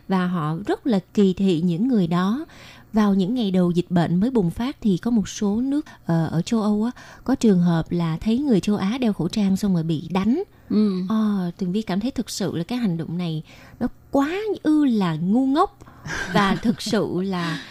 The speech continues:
Speaker 1: nên, ờ, bị khiển trách. Và chính phủ của các nước châu Âu thì cho tới thời điểm hiện tại người ta vẫn không bắt người dân đeo khẩu trang.
Speaker 2: Ừ. Thật ra thì cái là quan niệm nó đã ăn sâu ở trong đầu óc của những người ở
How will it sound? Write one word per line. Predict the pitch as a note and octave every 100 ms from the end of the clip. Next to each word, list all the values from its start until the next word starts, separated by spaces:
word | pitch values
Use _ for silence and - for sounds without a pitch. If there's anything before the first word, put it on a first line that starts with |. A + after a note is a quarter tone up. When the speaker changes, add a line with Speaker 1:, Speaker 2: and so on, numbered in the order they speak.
| - - - -
Speaker 1:
nên, | B3+ C#4 C4+ C4
ờ, | B3+ A#3+ A3+ A3
bị | F3+ B2 D#3 F3+
khiển | - F3+ F3+
trách. | A#3 E4 - - -
Và | G3+ F#3+ E3 D#3+ - - -
chính | C#4+ F4+
phủ | - E3 E2+ B3+
của | - E3+
các | F3+ A#3
nước | D#4
châu | - A3
Âu | G#3+ G#3
thì | G3+ E3 D3+ C#3+ - - -
cho | - C#4+
tới | C4+ D#4+
thời | D#4 G3
điểm | D#3+
hiện | A#3 D3
tại | D3+ D#3+
người | D#3+ E3+
ta | - G3
vẫn | F#3 E3+ A#3+
không | - G3+
bắt | A#3+ C#4
người | G#3
dân | D3 E3+ F3
đeo | F3
khẩu | E3 C3+ -
trang. | G3+ F#3+ F3+ C4+
Speaker 2:
Ừ. | G3+ G3 F#3 E3+ D#3+ - - -
Thật | G3
ra | F#3 A3
thì | G3+ F3
cái | D#3+ A3+
là | G#3+
quan | E3 F#3 F#3+ F#3
niệm | D#3+ D3+ E3+
nó |
đã | F#3 F3+
ăn | F#3+ F3+
sâu | C#3+ F#3 F#3
ở | F#3+
trong | F#3+ F#3+ F#3 F3+ F3+ F3 - F3
đầu | D#3+
óc | - A#3+
của | F3
những | G3+ D#3+ F#3+
người | G#3 D#3
ở | E3